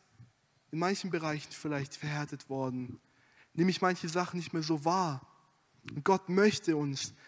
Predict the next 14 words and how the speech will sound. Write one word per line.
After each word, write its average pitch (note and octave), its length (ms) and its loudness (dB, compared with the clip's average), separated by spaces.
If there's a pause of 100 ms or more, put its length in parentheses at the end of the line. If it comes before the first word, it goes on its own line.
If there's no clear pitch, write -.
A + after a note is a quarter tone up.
(140)
ein E3 160 -2
neues G3 380 0
Herz D#3+ 300 -6
geben. C#3+ 180 -2
Gott F3 220 -2
möchte G3+ 280 0
dieses D#3+ 220 -6
übernatürlich F3 800 0
tun. E3 420 -4 (920)
Aber D3+ 100 -2
was D#3 200 -4
wir G3+ 200 -2
tun F#3 260 -4
können, D#3+ 520 -6